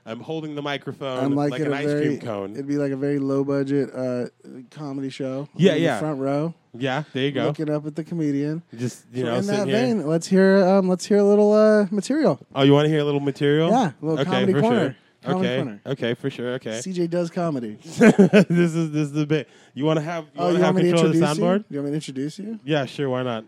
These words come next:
Speaker 2: I, I don't know what the laughter or boo buttons are.
Speaker 1: I, I don't have any boo ones. Like, just fuck around with them. I don't
Speaker 2: All right.
Speaker 1: know.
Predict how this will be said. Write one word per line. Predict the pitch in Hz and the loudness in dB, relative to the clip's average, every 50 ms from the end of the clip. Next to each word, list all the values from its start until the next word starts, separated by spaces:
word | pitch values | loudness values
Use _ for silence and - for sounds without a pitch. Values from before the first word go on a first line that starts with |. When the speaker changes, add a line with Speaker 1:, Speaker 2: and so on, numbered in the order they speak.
| _ - | _ -20
Speaker 2:
I, | - - - - | -18 -18 -12 -8
I | 135 143 | -6 -4
don't | 151 | -2
know | 156 156 | 0 0
what | 151 147 | 0 -2
the | - 139 | -2 -6
laughter | 127 117 107 117 135 139 139 151 - - 131 | -8 -8 -8 -8 -6 -6 -6 -6 -6 -6 -8
or | 123 | -8
boo | 120 127 143 | -6 -8 -8
buttons | 135 123 117 107 107 113 113 | -8 -8 -10 -12 -14 -16 -14
are. | 120 127 139 127 131 | -14 -12 -12 -10 -4
Speaker 1:
I, | 131 143 | -2 -2
I | 147 143 147 143 143 | 0 2 2 2 2
don't | 160 151 139 | 0 0 2
have | 151 151 151 | 2 2 2
any | 143 127 | 0 -2
boo | 117 110 127 135 127 | -2 0 0 0 0
ones. | 117 113 117 120 - | 0 -2 -4 -6 -6
Like, | - 113 110 107 104 - - - - - - _ - - _ | -6 -6 -6 -6 -8 -14 -18 -20 -20 -20 -20 _ -20 -20 _
just | - 131 131 - | -12 -12 -12 -12
fuck | - - 120 143 147 143 | -14 -8 -6 -4 -4 -4
around | 143 143 143 123 110 | -4 -4 -4 -4 -6
with | 104 101 | -8 -8
them. | |
I | 107 120 | -6 -6
don't | 127 127 | -6 -6
Speaker 2:
All | 123 | -6
right. | 120 | -8
Speaker 1:
know. | 123 | -10